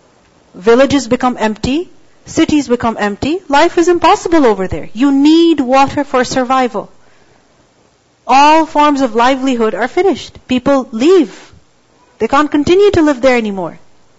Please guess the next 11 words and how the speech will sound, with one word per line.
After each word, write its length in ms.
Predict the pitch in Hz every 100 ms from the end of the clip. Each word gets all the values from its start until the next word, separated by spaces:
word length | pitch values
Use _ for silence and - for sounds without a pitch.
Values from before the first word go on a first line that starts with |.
| _ _ _ - -
So, 340 | - 302 294 - - - - - - -
He 240 | - 339
sends 460 | 330 302 359 392 381
down 340 | 285 277 277
from 240 | 262 262 247
the 100 | 226
sky 640 | - - 240 269 330 359 - -
provision. 560 | 247 226 247 202 202
Provision 480 | 180 247 269 285 302
over 160 | 269 254
here 340 | 233 285 311